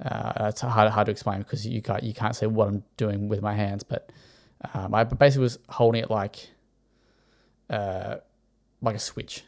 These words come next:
I guess. So I had, like, my hands actually weren't on the screen. I'm sorry, my fingers weren't on the screen, so I kind of was too slow to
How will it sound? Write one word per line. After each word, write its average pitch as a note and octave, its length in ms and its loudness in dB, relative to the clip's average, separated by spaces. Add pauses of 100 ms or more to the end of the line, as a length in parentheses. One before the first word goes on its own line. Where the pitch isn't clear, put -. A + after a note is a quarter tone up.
(120)
I G#2 80 -10
guess. - 360 -8
So - 140 -8
I G2+ 60 -4
had, G#2 220 -4
like, G#2+ 180 -4 (120)
my B2+ 200 -2
hands A2 340 -2
actually A2 280 -6
weren't G#2+ 280 -6
on G#2 440 -6
the B2+ 80 -10
screen. A2+ 380 -6
I'm A2+ 160 -4
sorry, G#2+ 160 0
my G#2+ 120 -2
fingers A#2 300 -2
weren't G#2+ 140 0
on A2 160 0
the G#2+ 60 -4
screen, C3+ 340 0
so - 140 -6
I A#2 60 -4
kind G#2 260 -2
of G2+ 100 -8 (340)
was - 120 -6
too A#2 140 2
slow A2 300 6
to G2+ 240 0